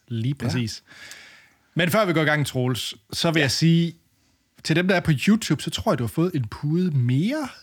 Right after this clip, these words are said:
Speaker 1: end sidst. Kan det være? Eller har,
Speaker 2: Ja,
Speaker 1: eller,
Speaker 2: ja.
Speaker 1: eller har den bare flyttet sig ind i fokus? Eller ind
Speaker 2: Jeg,
Speaker 1: i
Speaker 2: jeg tror, den har flyttet sig ind i fokus. Altså, det, der er sket, det er jo, at jeg har jo f-, endnu, endnu en ting, der er nyt. Jeg har jo købt puder i ikea.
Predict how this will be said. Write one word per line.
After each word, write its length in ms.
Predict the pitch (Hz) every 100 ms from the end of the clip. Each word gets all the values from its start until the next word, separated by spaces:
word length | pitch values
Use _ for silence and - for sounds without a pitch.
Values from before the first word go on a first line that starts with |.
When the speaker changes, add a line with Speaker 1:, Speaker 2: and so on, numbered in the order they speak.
| _
Speaker 1:
end 120 | 175
sidst. 420 | - 247 - - -
Kan 100 | 147
det 100 | 180
være? 280 | 196 214 208 - _ _ _ _ _ _ _ _ _ _ -
Eller 160 | 139
har, 180 | 131 131 139
Speaker 2:
Ja, 40 |
Speaker 1:
eller, 140 | 113 135
Speaker 2:
ja. 80 | 131 - _ -
Speaker 1:
eller 120 | 127
har 40 | 123
den 60 |
bare 120 | 139
flyttet 320 | 139 160 143 123
sig 200 | 117 131
ind 120 | 127
i 40 |
fokus? 520 | 113 139 135 117 - _ _ _ -
Eller 120 | -
ind 100 | 117
Speaker 2:
Jeg, 80 | 127
Speaker 1:
i 40 | 160
Speaker 2:
jeg 80 |
tror, 160 | 110 170
den 160 | 147 135
har 80 |
flyttet 320 | 123 143 131 131
sig 120 | 143
ind 80 | 143
i 40 |
fokus. 260 | 131 127 - - 147
Altså, 220 | 147 131
det, 180 | 147 160
der 60 |
er 120 | 135
sket, 300 | 107 - 120
det 80 | 104
er 60 | 98
jo, 140 | 98 - _ _ _ _ -
at 120 | 110
jeg 120 | 98 107
har 80 |
jo 60 | 120
f-, 160 | 95 - _ _ _ _ -
endnu, 260 | 139 156 151
endnu 180 | 151 156
en 60 |
ting, 220 | 135 143 123
der 60 |
er 40 | 104
nyt. 180 | 113 -
Jeg 140 | 95
har 40 |
jo 60 | 95
købt 220 | - 98
puder 300 | - 107 117
i 100 | 110
ikea. 340 | 85 - 92